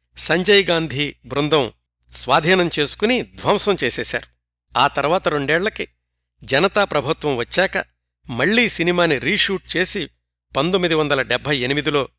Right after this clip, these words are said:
విడుదల చేశారు. ఇప్పటికి కూడా YouTube-లో ఉంది ఈ రెండో వెర్షన్ కిస్సా కుర్సీకా. దానిలో మీరు రాజ్ కిరణ్ని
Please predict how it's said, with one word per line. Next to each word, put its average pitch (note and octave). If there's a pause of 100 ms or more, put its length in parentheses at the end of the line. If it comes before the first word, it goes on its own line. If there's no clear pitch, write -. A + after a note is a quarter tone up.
(140)
విడుదల B2+ (100)
చేశారు. B2+ (480)
ఇప్పటికి E3+
కూడా F#3 (480)
YouTube-లో D#3+
ఉంది D3+
ఈ C3
రెండో D3
వెర్షన్ B2 (180)
కిస్సా C3
కుర్సీకా. B2 (840)
దానిలో E3+
మీరు B2+
రాజ్ C#3+
కిరణ్ని C3